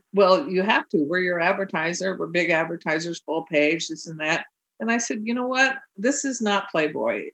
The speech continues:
Uh, this is Card Player." I said, "If it's not gonna do me any good to put this on the cover, because when it gets to Bellagio, they'll just throw it out. You know, I mean, this does, this looks trashy."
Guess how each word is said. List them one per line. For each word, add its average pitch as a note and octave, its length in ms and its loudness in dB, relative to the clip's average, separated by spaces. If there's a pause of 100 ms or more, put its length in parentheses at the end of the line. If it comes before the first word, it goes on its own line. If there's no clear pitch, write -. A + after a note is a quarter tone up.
(160)
Uh, D#3 200 0
this F3+ 240 -6
is - 280 -12
Card E3+ 240 0
Player." C#3+ 280 4
I D3+ 60 2
said, F3 200 -6
"If F3 100 -2
it's - 180 -10
not C4 140 -4
gonna C4+ 160 -2
do G#3 120 4
me F#3+ 120 2
any F3 200 0
good F3 140 -2
to F3+ 60 -4
put - 180 -2
this E3+ 160 -6
on E3 120 -2
the E3 60 -2
cover, A3+ 360 0
because G3+ 340 0
when G#3 120 6
it G3+ 100 -2
gets A3 240 0
to G#3+ 80 -4
Bellagio, E3+ 720 0
they'll G#3 280 2
just A3 220 -4
throw G3+ 220 4
it G3 60 2
out. G#3+ 320 0
You F3 80 -4
know, D#3+ 100 -6
I D#3+ 100 -4
mean, D#3+ 160 -6
this - 320 -8 (220)
does, F3+ 300 0
this A#3+ 180 -2
looks B3 200 -2
trashy." - 580 2